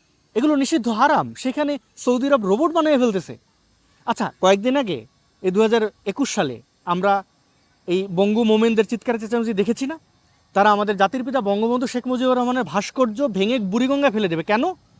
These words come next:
ভাস্কর্য নাকি নাজায়েজ, হারাম, নিষিদ্ধ ইসলামে, এটা করা যাবে না। তাহলে তাদের যে সৌদি বাবারা রয়েছে, তারা মোহাম্মদের নামে একটা রোবট বানিয়ে ফেললো, এই নিয়ে কোনো হাউমাউ নাই কেন? <laughs> খয়রাতি,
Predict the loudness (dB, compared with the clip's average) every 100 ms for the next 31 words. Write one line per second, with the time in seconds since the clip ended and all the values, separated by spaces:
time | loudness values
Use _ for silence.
0 | _ _ _ _ _ _ _ _ -2 -2
1 | 0 -2 0 0 0 -2 2 4 2 0
2 | 0 4 4 4 2 -2 -2 -4 -6 -4
3 | -2 0 0 0 2 4 2 -2 -10 _
4 | _ _ _ _ _ 0 2 2 2 0
5 | 2 0 0 -2 0 -2 -6 _ _ -14
6 | -4 -2 0 0 0 -2 2 4 6 4
7 | 4 0 0 0 2 4 2 0 -4 0
8 | 2 2 2 0 0 -2 -2 -2 0 0
9 | 0 -2 -2 -4 -4 -6 _ _ _ -8
10 | -4 -2 -2 -4 -6 -6 -2 -2 0 -2
11 | -2 -2 -4 -6 -8 -10 _ _ _ _
12 | _ _ _ _ _ -6 -6 -14 -16 _
13 | -2 -2 -2